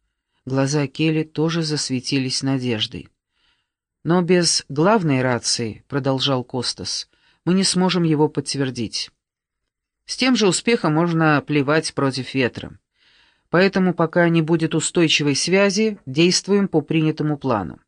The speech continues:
Ваша задача сегодня вместе с Келли и Зейном подготовить Фрэнка к экстренной транспортировке. «Плюс собрать целебного сока», вставила Келли.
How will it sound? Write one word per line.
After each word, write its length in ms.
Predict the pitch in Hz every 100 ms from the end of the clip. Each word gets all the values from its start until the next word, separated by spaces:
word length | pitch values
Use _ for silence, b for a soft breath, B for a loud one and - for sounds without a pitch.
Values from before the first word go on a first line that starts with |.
| _ _ _ B B B B B
Ваша 340 | 175 254 - 262
задача 460 | 202 190 214 220
сегодня 640 | 202 208 156 120 110 92 - _
вместе 480 | 143 156 180 - 160
с 120 | -
Келли 260 | - 156 147
и 80 | 127
Зейном 520 | 147 147 143 170 180 b b b b
подготовить 540 | 170 165 190 254 247 -
Фрэнка 480 | 175 170 165 202 202
к 140 | -
экстренной 720 | - 180 175 - 185 190 190 190
транспортировке. 1080 | - 165 - 160 151 160 127 101 - 78 - _ _ _ _ _ _ -
«Плюс 300 | 131 139 147
собрать 540 | - 127 117 120 120
целебного 540 | - 131 123 127 135
сока», 560 | 151 - 233 - 113 - _ _
вставила 540 | - 123 107 113 113
Келли. 440 | - 117 87 -